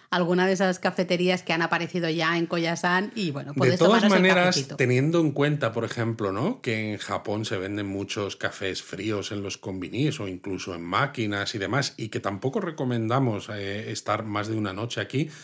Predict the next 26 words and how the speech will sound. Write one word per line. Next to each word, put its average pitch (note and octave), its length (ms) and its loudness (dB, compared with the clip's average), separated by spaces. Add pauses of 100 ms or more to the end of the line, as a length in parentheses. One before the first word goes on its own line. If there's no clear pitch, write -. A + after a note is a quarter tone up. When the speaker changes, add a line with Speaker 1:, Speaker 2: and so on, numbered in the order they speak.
(200)
Speaker 2:
a - 60 -2
Speaker 1:
Se - 80 4
Speaker 2:
veces - 240 4
es G3 100 6
re-, F#3+ 120 4
Speaker 1:
aguanta, - 200 -6
Speaker 2:
sí, C4 220 4
Speaker 1:
sí. F3 60 2
Speaker 2:
pero C3 180 4
me C#3 100 4
refiero C3+ 300 2
que A#2 80 0
a - 20 4
veces F#3+ 240 -2
es F#3 140 -2
incluso D3 400 0
recomendable, B2+ 580 0
pues, - 160 -8
en G#2 80 -2
la G2 100 -2
propia D#3 280 -2
mochila C#3 480 -2
con G2 160 -8
la F#2+ 120 -6
que G2+ 120 -6
vas G2+ 260 -4